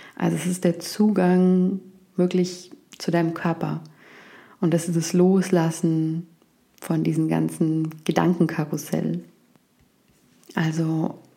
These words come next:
was passiert da genau? Alles, was du empfindest, wirst du sehr viel stärker empfinden. Und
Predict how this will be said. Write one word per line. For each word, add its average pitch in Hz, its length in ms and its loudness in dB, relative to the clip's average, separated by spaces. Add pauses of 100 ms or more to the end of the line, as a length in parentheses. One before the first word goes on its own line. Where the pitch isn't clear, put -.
(140)
was 175 200 -2
passiert 170 340 0
da 165 40 2
genau? 151 500 -2 (840)
Alles, 202 580 0
was 185 380 -2
du 180 180 2
empfindest, 190 960 0
wirst 175 220 -2
du 180 60 2
sehr 165 220 2
viel 170 180 -8
stärker 170 600 -2
empfinden. 147 840 -6 (720)
Und 165 640 -2